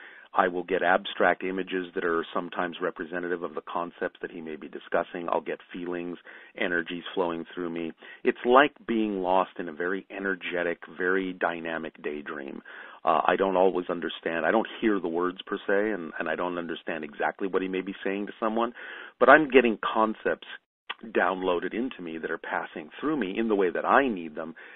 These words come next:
even at the same time that my brain may be translating the telepathic message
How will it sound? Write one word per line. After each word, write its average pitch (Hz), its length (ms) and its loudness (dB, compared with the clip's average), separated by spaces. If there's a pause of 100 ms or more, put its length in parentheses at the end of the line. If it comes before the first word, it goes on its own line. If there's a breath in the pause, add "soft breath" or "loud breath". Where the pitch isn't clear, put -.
(240 loud breath)
even 110 220 2
at 92 140 2
the - 120 -18
same 90 220 -4
time 92 380 -2
that 90 120 2
my 87 120 -2
brain 87 340 -6
may 82 80 -6
be 80 160 -10 (140)
translating 92 640 -2
the 82 80 -6
telepathic 82 600 -2
message 80 320 -10